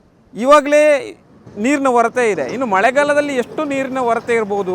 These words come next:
ಆ ಪ್ರದೇಶದಲ್ಲಿ? ಇಲ್ಲೆಲ್ಲ ಅಂಗಡಿಗಳು ಸಾಲಾಗಿ, ಈ ದುರಂತ ನಡೆದ ಕೆಲವೇ ಐವತ್ತು ಮೀಟರ್ ಜಾಗದಲ್ಲಿ ಮತ್ತೆ ಅಂಗಡಿಗಳೆಲ್ಲ ಓಪನ್ ಆಗಿದ್ದಾವೆ. ಹಾಗಾಗಿ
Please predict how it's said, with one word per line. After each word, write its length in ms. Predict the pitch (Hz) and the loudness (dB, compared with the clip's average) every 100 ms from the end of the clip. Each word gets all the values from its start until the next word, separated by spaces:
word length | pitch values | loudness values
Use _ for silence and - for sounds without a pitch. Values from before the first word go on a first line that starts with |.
| 185 | -2
ಆ 20 | 180 | -2
ಪ್ರದೇಶದಲ್ಲಿ? 580 | 185 190 202 165 156 143 139 - 247 | -4 -6 -6 -6 -6 -6 -8 -10 -2
ಇಲ್ಲೆಲ್ಲ 340 | 311 311 320 302 262 294 214 | -2 0 0 2 0 -4 -4
ಅಂಗಡಿಗಳು 460 | 254 294 320 294 294 285 | -6 -4 -4 -2 -2 0
ಸಾಲಾಗಿ, 480 | 262 294 294 277 285 254 233 | 2 2 0 -2 -6 -6 -8
ಈ 40 | 226 | -2
ದುರಂತ 280 | 269 294 285 277 | 0 0 -2 -2
ನಡೆದ 220 | 277 269 269 | -2 -4 -2
ಕೆಲವೇ 240 | 285 277 262 | 0 0 0
ಐವತ್ತು 260 | 285 285 277 | -4 -4 -4
ಮೀಟರ್ 300 | 277 - 269 233 - - - - 160 | -4 -4 -4 -4 -6 -20 -20 -6 2
ಜಾಗದಲ್ಲಿ 460 | 269 262 226 170 175 | 2 2 -2 -4 -4
ಮತ್ತೆ 200 | 262 - 294 | -6 0 -2
ಅಂಗಡಿಗಳೆಲ್ಲ 560 | 262 294 277 269 254 254 220 | 0 -2 2 0 2 -2 0
ಓಪನ್ 280 | 254 277 262 | 0 0 -2
ಆಗಿದ್ದಾವೆ. 320 | 233 208 185 139 - - - - | -2 -4 -4 -6 -10 -20 -16 -2
ಹಾಗಾಗಿ 380 | 254 285 285 | 0 0 -2